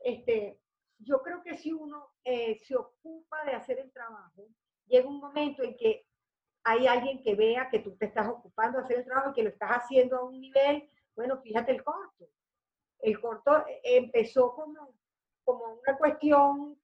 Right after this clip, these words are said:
eh, bueno, tenía que tener algo audiovisual. Entonces, en vez de estar pensando, "No, va a ser muy difícil", "No,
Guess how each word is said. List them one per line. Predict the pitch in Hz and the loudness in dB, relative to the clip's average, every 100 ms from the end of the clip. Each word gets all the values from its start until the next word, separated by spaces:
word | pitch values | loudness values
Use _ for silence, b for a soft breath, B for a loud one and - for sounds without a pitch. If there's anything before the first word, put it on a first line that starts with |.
| _ | _
eh, | - 254 - - _ _ 208 - | -18 -18 -18 -20 _ _ -16 -14
bueno, | 220 254 - | -14 -8 -4
tenía | 214 214 | -2 0
que | 254 | 0
tener | 262 262 262 | 2 4 4
algo | 262 269 | 4 0
audiovisual. | 262 226 202 - 359 330 156 _ _ _ | -2 -14 -16 -16 -16 -14 -18 _ _ _
Entonces, | 214 202 233 262 | -10 -4 0 2
en | 240 | 4
vez | 240 | 2
de | 320 | 2
estar | 330 320 | 0 -2
pensando, | 339 294 330 294 269 | -2 0 0 -2 -10
"No, | - 269 - | -14 -16 -10
va | 262 | -8
a | |
ser | 302 285 | -4 -6
muy | 294 | -6
difícil", | 302 294 | -10 -12
"No, | 247 | -8